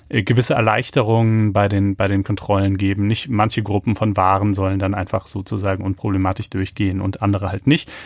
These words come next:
und so weiter. Das ändert aber nichts an dem Grundbefund, ähm, dass es eben eine, ja, dass Nordirland halt drin wäre und das restliche Vereinigte Königreich draußen.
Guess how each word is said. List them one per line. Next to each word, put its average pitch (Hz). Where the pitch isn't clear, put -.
und 110
so 117
weiter. 113
Das 107
ändert 113
aber 101
nichts 101
an 98
dem 92
Grundbefund, 104
ähm, 98
dass 98
es -
eben 95
eine, 90
ja, 90
dass -
Nordirland 95
halt -
drin 95
wäre 95
und 90
das 95
restliche -
Vereinigte 101
Königreich 98
draußen. 104